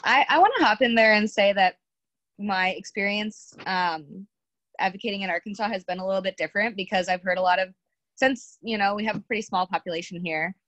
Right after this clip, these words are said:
um, I have heard a lot of stories, um, via people who are close to, to first responders and from first re-, responders themselves about re-, reviving the same person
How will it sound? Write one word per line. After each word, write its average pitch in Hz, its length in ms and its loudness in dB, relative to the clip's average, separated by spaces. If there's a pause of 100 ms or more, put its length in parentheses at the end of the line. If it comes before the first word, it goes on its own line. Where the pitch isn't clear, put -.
(280)
um, 180 400 0
I 185 400 2
have 185 240 -6
heard 190 120 -2
a 190 40 -6
lot 185 180 0
of 185 80 -6
stories, 190 920 -4 (480)
um, 165 600 -2 (840)
via 190 600 2
people 202 400 0
who 208 80 2
are 175 100 4
close 196 280 0
to, 233 120 -4 (220)
to 262 100 0
first 254 240 0
responders 262 480 2
and 208 160 -2
from 226 140 -6
first 190 200 -4
re-, 202 280 -2
responders 196 400 -2
themselves 196 480 0 (340)
about 185 460 0 (320)
re-, 208 180 -8 (140)
reviving 202 480 -2
the 196 100 -4
same 190 320 -4
person 180 560 -6